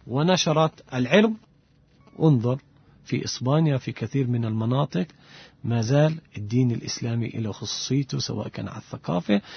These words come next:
سواء كان على البناء، سواء كان ف-، آه، أمر آخر وضعه، لا يوجد نص في تاريخ الرسالات نقل عن رجل واحد وبقي بحروفه كاملا دون تحوير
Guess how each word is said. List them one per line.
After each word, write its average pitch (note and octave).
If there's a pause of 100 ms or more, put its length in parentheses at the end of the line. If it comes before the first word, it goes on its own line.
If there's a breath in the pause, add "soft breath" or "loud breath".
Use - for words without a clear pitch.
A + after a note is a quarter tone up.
(160 loud breath)
سواء E3
كان D#3+
على D3
البناء، D3+
سواء F3
كان E3+ (580 loud breath)
ف-، D3+
آه، B2+ (580 soft breath)
أمر A3
آخر G3
وضعه، D#3 (500 soft breath)
لا E3
يوجد F3+
نص -
في D3
تاريخ F3+
الرسالات D#3+ (640 soft breath)
نقل F#3
عن C#3
رجل E3
واحد E3
وبقي C#3+
بحروفه D3
كاملا E3
دون E3
تحوير G3